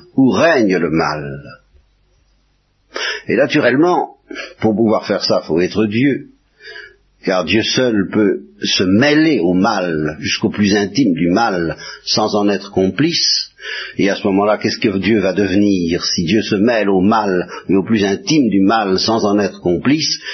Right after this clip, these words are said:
bah, évidemment, il va en devenir victime. C'est clair. Et ça s'appellera la croix. C'est reclair. C'est justement ça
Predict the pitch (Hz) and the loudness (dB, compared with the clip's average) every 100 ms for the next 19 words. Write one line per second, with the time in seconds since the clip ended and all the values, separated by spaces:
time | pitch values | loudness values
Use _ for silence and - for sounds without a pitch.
0 | - - 92 87 82 95 117 90 90 92 | -10 -4 -2 0 -2 0 0 0 -2 0
1 | 107 101 - - - 98 80 67 62 - | 0 0 -6 -10 -2 -2 -2 -8 -12 -14
2 | _ - - 73 98 - - _ - - | _ -16 -10 -4 -2 -4 -8 _ -10 -10
3 | _ _ _ _ - _ - - 90 80 | _ _ _ _ -20 _ -6 -4 -2 -2
4 | 90 92 123 - - 87 - - _ _ | 0 2 0 0 -2 -2 -4 -12 _ _
5 | _ _ _ - - 82 67 - 120 - | _ _ _ -10 -4 -2 -2 0 -2 0
6 | 107 65 - - - - - _ - 107 | -2 -2 -10 -20 -16 -16 -16 _ -2 2
7 | 143 147 143 110 98 - 151 | 2 2 0 0 0 0 -2